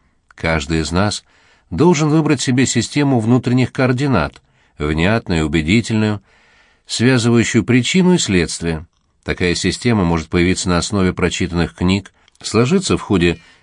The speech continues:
задушевных философских разговоров с друзьями в три часа ночи или просто стать результатом природных склонностей человека. Эта система помогает каждому из нас находить смысл в тех маленьких и больших событиях,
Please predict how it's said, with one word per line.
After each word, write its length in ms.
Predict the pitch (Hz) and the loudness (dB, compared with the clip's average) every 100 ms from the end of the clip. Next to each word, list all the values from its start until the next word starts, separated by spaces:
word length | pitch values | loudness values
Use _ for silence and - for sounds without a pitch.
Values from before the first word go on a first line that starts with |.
| - | -6
задушевных 760 | 90 101 101 - 104 90 90 - | -2 0 0 2 2 2 0 0
философских 800 | 92 90 85 95 - - 82 | 0 2 2 0 -2 -2 -2
разговоров 600 | 90 85 85 92 92 87 | 0 0 2 2 2 2
с 60 | 80 | 0
друзьями 540 | 90 85 90 123 147 | 0 0 0 0 0
в 80 | 127 | -2
три 180 | 131 131 | 0 -2
часа 260 | - - 120 | -2 -2 0
ночи 400 | 120 113 123 110 _ - - - | 0 -2 -6 -8 _ -20 -20 -8
или 160 | 117 160 | -2 0
просто 380 | 170 190 185 143 | 2 2 2 -2
стать 260 | - 160 | 0 0
результатом 760 | 143 120 123 117 156 156 143 131 _ _ - | 2 2 0 0 0 0 -4 -6 _ _ -2
природных 640 | 151 156 110 92 90 - _ | 2 4 4 2 -4 -8 _
склонностей 640 | - - 104 82 76 - 80 | -10 -2 0 2 0 -2 -2
человека. 600 | 92 87 82 67 80 67 _ _ - | 0 0 0 -2 -8 -12 _ _ -6
Эта 220 | 76 85 | -4 -2
система 500 | 82 82 - 95 90 | -2 -2 0 0 0
помогает 480 | 85 80 78 87 - | -2 -2 0 -2 -2
каждому 480 | 95 80 82 85 85 | -2 -2 0 0 0
из 100 | 90 | 0
нас 300 | 131 127 - _ _ _ _ - | -2 -4 -10 _ _ _ _ -2
находить 460 | 123 151 160 151 | 0 2 2 0
смысл 560 | - 175 185 165 82 65 _ _ _ | 2 4 4 2 -4 -6 _ _ _
в 80 | - | -4
тех 240 | 90 - | -2 0
маленьких 600 | 92 107 107 87 85 76 | 0 2 2 0 -2 -2
и 40 | 85 | -2
больших 440 | 80 78 95 82 | -2 -2 -2 -4
событиях, 680 | - 87 113 139 139 123 | -2 0 0 -2 -2 -4